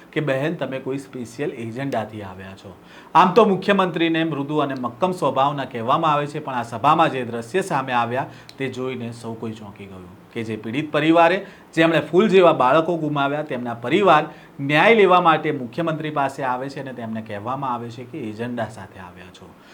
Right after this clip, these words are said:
ત્યારબાદ આ બંને મહિલાઓને મુખ્યમંત્રી મળ્યા અને ન્યાયનું આશ્વાસન પણ મળ્યું,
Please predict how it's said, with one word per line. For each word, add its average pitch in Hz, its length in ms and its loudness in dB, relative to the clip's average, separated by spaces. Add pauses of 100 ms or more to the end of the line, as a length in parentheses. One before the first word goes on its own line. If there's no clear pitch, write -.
(200)
ત્યારબાદ 165 480 6
આ 147 120 2
બંને 139 300 -2
મહિલાઓને 143 560 4
મુખ્યમંત્રી 123 600 -8
મળ્યા 147 520 0
અને 120 300 -6 (340)
ન્યાયનું 139 480 0
આશ્વાસન 120 600 -4
પણ 110 180 -10
મળ્યું, 95 280 -14